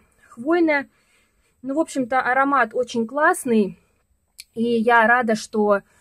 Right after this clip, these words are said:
а, такие шикарные подарки делает компания Avon в преддверии Нового года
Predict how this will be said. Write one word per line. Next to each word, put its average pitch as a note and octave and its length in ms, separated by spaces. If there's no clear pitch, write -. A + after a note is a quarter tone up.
а, G#3 200
такие A#3+ 360
шикарные A3+ 640
подарки A#3 680
делает G#3+ 400
компания G#3+ 580
Avon B3 360
в G#3+ 100
преддверии A3+ 580
Нового G#3 420
года A#3 480